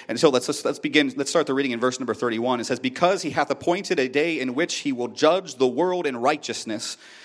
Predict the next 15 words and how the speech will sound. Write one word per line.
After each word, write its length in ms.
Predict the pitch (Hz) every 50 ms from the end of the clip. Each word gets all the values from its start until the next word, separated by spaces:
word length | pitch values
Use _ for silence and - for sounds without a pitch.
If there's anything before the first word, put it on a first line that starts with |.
| - - - -
by 140 | - 151 156
a, 100 | 139 127
by 440 | 131 127 127 - - - 131 143 151
that 220 | 139 151 170 -
man 360 | 143 143 151 151 147 139 127
whom 240 | 123 123 143 135 131
he 220 | 120 - 160 165
hath 360 | 147 - 151 143 143 139 - -
ordained, 680 | 123 120 113 - 131 135 127 117 110 104 104 104 - - - - - -
whereof 420 | - 127 151 196 202 165 151 147 -
he 120 | - 160
hath 260 | 147 131 113 113 110
given 340 | - 151 160 160 196 190 196 -
assurance 540 | - - - - - 170 175 185 185 175 - -
unto 160 | 127 123